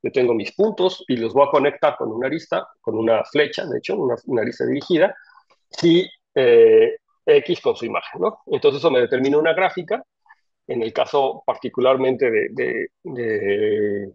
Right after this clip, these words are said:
conjuntos finitos, sistemas dinámicos finitos, es muy útil porque la puedo ver concretamente, pero lo podría hacer en general. Es la gráfica realmente de, de la función phi,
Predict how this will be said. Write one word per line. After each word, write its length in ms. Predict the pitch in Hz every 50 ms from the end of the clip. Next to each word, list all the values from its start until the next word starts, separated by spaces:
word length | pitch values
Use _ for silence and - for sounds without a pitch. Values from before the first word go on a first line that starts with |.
| _ _
conjuntos 440 | - 117 - 127 135 131 147 -
finitos, 360 | - 139 143 151 160 151 139 -
sistemas 260 | - - 131 127 117
dinámicos 320 | 127 123 127 120 127 -
finitos, 400 | - 131 131 135 131 139 117 -
es 140 | 113 95 101
muy 220 | 120 123 127 127 135
útil 240 | 139 135 147 143 -
porque 180 | - - - 95
la 120 | 90 -
puedo 320 | - - 104 107 113 110
ver 180 | 107 123 135 -
concretamente, 600 | - 90 - - 107 - 120 120 127 135 127 -
pero 120 | 160 113
lo 140 | 113 107 101
podría 300 | - 113 104 113 120 120
hacer 180 | 117 - 123 120
en 80 | 117
general. 280 | 120 117 120 123 147 165
Es 100 | 156 139
la 120 | 135 117
gráfica 480 | 110 117 131 143 147 - 160 120 - 123
realmente 400 | 98 110 107 104 117 117 110 110 107
de, 180 | 101 107 107 -
de 120 | 98 101
la 100 | 107 -
función 340 | - - 104 - 139 135 -
phi, 160 | - 170 208